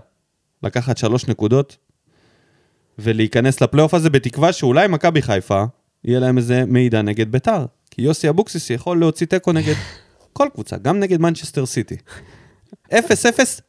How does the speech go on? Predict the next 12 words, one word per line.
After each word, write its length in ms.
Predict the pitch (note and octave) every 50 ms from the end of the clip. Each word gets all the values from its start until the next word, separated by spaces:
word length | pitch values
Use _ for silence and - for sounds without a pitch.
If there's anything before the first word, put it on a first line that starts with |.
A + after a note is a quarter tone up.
| _ _ _ _
תמיד 340 | - - A3+ A3 C4+ A#3+ D#3
על 100 | A#2 G2+
השולחן. 420 | F2+ - - D2+ E2 - - E2+ C2 - - _ _ _ - D3+ C#3+ B2 A#2 A2 - -
לוקח 440 | D3 F3 G3 - F4 F4+ F#4 F4 - -
או 60 | C4
לא 120 | C4 C#4
לוקח, 280 | C#4 B3+ - - B3 B3 G#3+
זה 160 | F#3 G3+ G#3
כבר 240 | - G3+ G#3 F#3 F3+
החלטה 360 | F3 - F3 E3 D#3+ - F#3+
של 200 | - - D3 C3
יוסי. 380 | D3+ G3 G#3 - - A3 G#3+